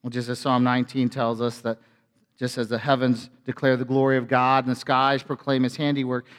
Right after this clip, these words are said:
as God's workmanship, you too were made to declare God's glory. In other words, people should be able to look at us, see our works, and say, "That is a work of God."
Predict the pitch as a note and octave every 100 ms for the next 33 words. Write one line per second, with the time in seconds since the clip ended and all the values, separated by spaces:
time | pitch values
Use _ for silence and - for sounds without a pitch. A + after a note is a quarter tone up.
0 | _ C#3+ C3 B2 D#3+ F#3 G3 D3+ C3+ G3
1 | G3+ E3+ D3 - C#3 - _ - D3 A3+
2 | A3+ - G#3+ F3 D3 D#3+ F#3 F#3 C#3+ C#3+
3 | - F3+ D#3+ C#3 C3+ C3 A2 C3 C3+ C3+
4 | A#2 G2+ - _ _ _ - F#3 C4 C4
5 | F3 - C4+ D#4+ C#4+ A#3+ F#3+ F#3+ F3 D#3
6 | G#3+ B3 G3+ F#3 G3 F3 - A3 B3 C4
7 | G#3 F3 F#3+ - C#3+ D3 B2 C#3 G3 G3
8 | D3 B2 A#2+ D3+ E3 C3 B2 A#2+ G#2+ F#2